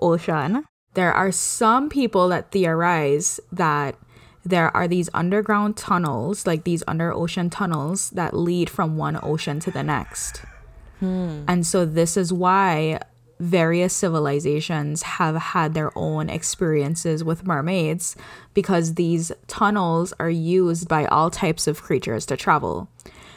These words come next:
Speaker 1: It's a lot of the same, you know, like, there's a, a sea monster called a Lusca that is located in the Bahamas, and they travel by way of the blue holes.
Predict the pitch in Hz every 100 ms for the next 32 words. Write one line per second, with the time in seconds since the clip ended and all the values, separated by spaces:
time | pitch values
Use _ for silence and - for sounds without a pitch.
0 | - _ 180 175 175 175 160 165 180 180
1 | - 180 160 156 160 160 - 190 151 165
2 | 160 160 160 160 147 139 - - 117 165
3 | 214 180 147 156 165 147 147 165 151 151
4 | 165 208 - 175 139 156 - - - -
5 | - 151 143 - 160 165 175 156 - 143
6 | 147 156 - 165 156 147 151 165 165 196
7 | 202 180 156 180 - - 175 165 160 -
8 | 156 170 165 156 147 143 156 160 160 151
9 | 202 208 143 - - -